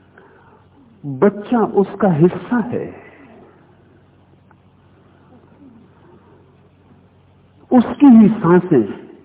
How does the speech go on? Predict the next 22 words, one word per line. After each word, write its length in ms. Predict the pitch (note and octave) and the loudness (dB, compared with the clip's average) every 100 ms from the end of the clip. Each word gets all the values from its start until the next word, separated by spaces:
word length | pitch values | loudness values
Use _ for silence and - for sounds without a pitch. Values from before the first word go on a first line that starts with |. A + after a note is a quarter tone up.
| _ _ _ _ _ | _ _ _ _ _
उसमें 320 | - - D3 | -12 -6 -6
प्रविष्ट 460 | C#3 C#3 C3+ - - | -4 -4 -4 -8 -10
हो 120 | A2 | -10
जाती, 340 | G2+ D#2 - - - _ _ _ _ _ _ _ _ _ _ _ - - - | -10 -16 -20 -20 -20 _ _ _ _ _ _ _ _ _ _ _ -20 -20 -8
उसकी 340 | - A#3 - C#4 | -4 -4 0 4
ही 240 | B3+ B3+ | 6 4
आकांक्षाएं, 920 | B3 A3 A3 A#3 A3+ - D#3+ C#3 D3 E3 - - _ _ _ _ _ _ _ _ _ _ _ F3+ | 2 2 4 2 0 -2 -2 -2 -4 -12 -20 -20 _ _ _ _ _ _ _ _ _ _ _ -6
उसके 320 | F3+ - G#3 | -6 -2 0
ही 140 | F#3 | 0
स्वप्न 580 | E3+ - E3 E3 - C#3+ - - - _ _ _ _ _ _ _ _ _ _ _ _ _ _ | -2 -8 -8 -6 -6 -8 -8 -20 -20 _ _ _ _ _ _ _ _ _ _ _ _ _ _
उसके 300 | C3 C3+ - | -12 -10 -8
खून 320 | C3 - D3+ D3 | -8 0 2 2
में 280 | B2 G#2+ | 2 -2
गतिमान 440 | A2+ A2+ A#2+ A#2+ A#2 | -4 -2 -2 0 -2
हो 180 | G2 D#2+ | -8 -12
जाते, 340 | - - _ _ _ - - F3+ | -18 -20 _ _ _ -20 -6 -4
उसकी 260 | - - | -4 0
ही 140 | F3+ D#3 | 2 2
धड़कनें 520 | A#2 C3 C3 D3 C#3+ | 0 -4 0 2 2
उसमें 420 | - A#2+ A#2+ A2 | 0 -6 -6 -4
धड़कती 420 | G#2+ A#2 - D#2 | -4 -6 -8 -14
हैं। 200 | D#2+ - | -16 -18